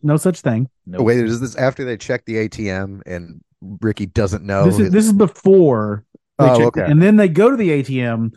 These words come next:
Speaker 1: and they're using Mo's bank card and Ricky doesn't know Mo's birthday.
Speaker 2: <laughs>
Speaker 3: Bubbles know. And he's like, "How
Speaker 1: Yeah.
Speaker 3: the fuck did you know?"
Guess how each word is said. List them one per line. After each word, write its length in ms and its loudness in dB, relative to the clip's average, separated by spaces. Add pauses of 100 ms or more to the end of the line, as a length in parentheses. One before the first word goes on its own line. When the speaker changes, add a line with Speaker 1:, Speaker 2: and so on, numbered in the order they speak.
(320)
Speaker 1:
and 80 0
they're 80 4
using 320 6
Mo's 240 6
bank 280 2
card 260 0
and 120 0
Ricky 220 0
doesn't 260 0
know 180 -2
Mo's 320 -2
birthday. 480 -10
Speaker 2:
<laughs> 540 -8 (500)
Speaker 3:
Bubbles 480 -4
know. 180 -8
And 120 -6
he's 140 -8
like, 120 -8
"How 160 0
Speaker 1:
Yeah. 60 2
Speaker 3:
the 60 -6
fuck 320 -14
did 140 -12
you 120 -4
know?" 280 -2